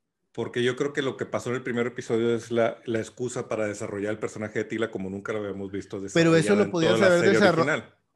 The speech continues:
Speaker 2: pero eso lo podías haber desarrollado en el siguiente episodio y sin necesidad de
Speaker 1: Y
Speaker 2: destruir la magia de Eternia,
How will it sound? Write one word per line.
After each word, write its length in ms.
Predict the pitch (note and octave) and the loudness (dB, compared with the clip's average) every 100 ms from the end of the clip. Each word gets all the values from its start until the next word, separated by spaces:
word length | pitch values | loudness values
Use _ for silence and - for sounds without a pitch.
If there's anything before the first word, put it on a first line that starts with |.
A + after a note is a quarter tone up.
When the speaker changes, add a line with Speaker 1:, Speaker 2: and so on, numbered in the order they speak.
| - | -4
Speaker 2:
pero 200 | D#3+ D#3 | -2 0
eso 120 | F#3+ | 0
lo 140 | G#3 | 0
podías 280 | G3 E3+ F3+ | 0 -2 0
haber 180 | G3 F3 | 0 0
desarrollado 520 | F#3 G3 E3+ D#3+ D#3+ | -2 -6 -6 -4 -2
en 100 | F#3 | -2
el 100 | F3+ | -4
siguiente 380 | E3 E3 D3 D3 | -8 -8 -8 -8
episodio 680 | F#3 E3 D#3+ E3 E3+ D#3 B2+ | -8 -4 2 2 4 2 2
y 100 | D3 | 0
sin 160 | D3 D3+ | 0 -2
necesidad 480 | C#3 C#3+ C#3+ C3+ C#3+ | -2 -4 0 4 4
de 60 | |
Speaker 1:
Y 20 | E3 | 4
Speaker 2:
destruir 460 | D#3+ - C3+ C3+ | 0 -2 -2 0
la 80 | D3 | 0
magia 260 | D3 C#3 D#3+ | -2 -4 -6
de 60 | C#3 | -4
Eternia, 460 | C3+ B2+ C#3+ D3+ | -4 -4 -2 -4